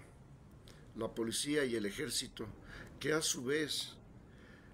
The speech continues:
junto con los jueces y la justicia, resulta que son parte de la corrupción que existe en el país. Estamos entregados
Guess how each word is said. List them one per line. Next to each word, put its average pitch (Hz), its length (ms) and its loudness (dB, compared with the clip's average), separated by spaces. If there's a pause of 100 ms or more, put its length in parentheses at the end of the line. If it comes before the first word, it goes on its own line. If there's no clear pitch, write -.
(580)
junto 139 300 2
con 120 160 4
los 113 180 2
jueces 170 480 4
y 117 80 2
la 143 100 4
justicia, 135 720 0 (1200)
resulta 139 640 0
que 131 100 -2
son 139 460 2 (760)
parte 156 420 6
de 131 140 6
la 123 180 4
corrupción 120 800 4 (340)
que 120 120 2
existe 127 640 2
en 110 140 2
el 101 140 2
país. - 600 0 (2250)
Estamos 131 680 2 (380)
entregados 127 1040 2